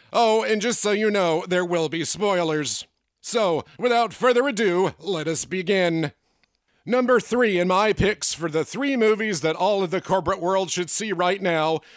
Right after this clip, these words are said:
Westworld from nineteen seventy-three. Twenty years before Michael Crichton satirized the impending dangers of that stalwart of American commercialization,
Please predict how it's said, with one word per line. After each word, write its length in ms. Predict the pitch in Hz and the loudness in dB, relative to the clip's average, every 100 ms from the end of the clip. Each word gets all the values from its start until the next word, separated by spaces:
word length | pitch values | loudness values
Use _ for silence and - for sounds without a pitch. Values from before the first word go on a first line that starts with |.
| - _ | -20 _
Westworld 760 | 156 226 233 - 175 175 151 135 | -2 0 0 0 2 2 2 -2
from 180 | - 165 | -2 0
nineteen 540 | 180 208 160 196 190 | 0 0 -2 -2 -2
seventy-three. 1040 | - 180 185 196 208 185 214 190 156 156 - _ _ _ _ _ _ _ | -2 -2 0 -2 -4 -2 0 0 0 -4 -8 _ _ _ _ _ _ _
Twenty 340 | - 269 269 | -2 0 0
years 340 | 247 226 185 131 | 2 2 0 -2
before 300 | 160 170 185 | -2 2 2
Michael 340 | 180 175 175 | 2 0 -2
Crichton 460 | 147 170 185 175 147 | -2 0 0 -2 -2
satirized 680 | - 190 185 170 165 160 131 | 0 0 2 2 2 0 0
the 120 | 165 | -2
impending 480 | 147 180 202 170 156 | -2 -2 0 -2 0
dangers 500 | 208 202 185 170 - 156 | 0 0 0 -2 -6 -8
of 140 | 202 185 | -4 -2
that 180 | 208 | -2
stalwart 680 | - - 233 254 220 220 220 | -2 -2 0 2 2 2 2
of 100 | 208 | 0
American 540 | 190 170 208 208 196 185 | 0 0 0 0 -2 -4
commercialization, 1120 | 170 202 208 196 196 180 170 180 147 175 165 | -2 -2 -2 -2 -2 -2 0 0 0 0 -2